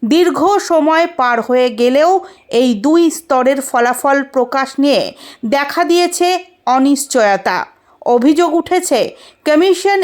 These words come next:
ইচ্ছাকৃতভাবে সময় ক্ষেপণ করছে এবং হাইকোর্টে একের পর এক তারিখ পেলেও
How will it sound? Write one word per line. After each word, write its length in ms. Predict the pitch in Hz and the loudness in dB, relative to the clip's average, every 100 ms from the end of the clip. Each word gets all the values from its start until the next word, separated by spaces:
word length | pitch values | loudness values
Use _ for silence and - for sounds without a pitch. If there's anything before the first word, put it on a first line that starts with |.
| - | -2
ইচ্ছাকৃতভাবে 1400 | 294 294 - - 330 330 - 311 320 262 269 262 330 359 - _ _ | -4 -4 -8 -4 -4 -4 -4 -2 0 -2 -2 0 -2 -4 -12 _ _
সময় 540 | - 311 277 311 311 | -4 -2 0 2 0
ক্ষেপণ 480 | 311 277 277 262 262 | -2 -4 -2 -2 -2
করছে 580 | 247 233 - - 190 - - - | -2 -4 -2 -2 -2 -4 -10 -6
এবং 340 | 214 220 226 226 - - | -2 0 -2 -8 -18 -6
হাইকোর্টে 680 | 277 262 262 330 349 370 370 - | -2 -2 0 0 0 -2 -2 -4
একের 440 | 233 233 302 320 | -4 -2 0 -2
পর 240 | 320 262 233 - | 0 0 0 0
এক 320 | 214 254 269 - - _ - | -2 -4 -6 -14 -20 _ -4
তারিখ 380 | 277 294 359 370 - _ - | -2 2 0 -2 -12 _ -2
পেলেও 460 | 254 285 226 147 | 0 2 2 0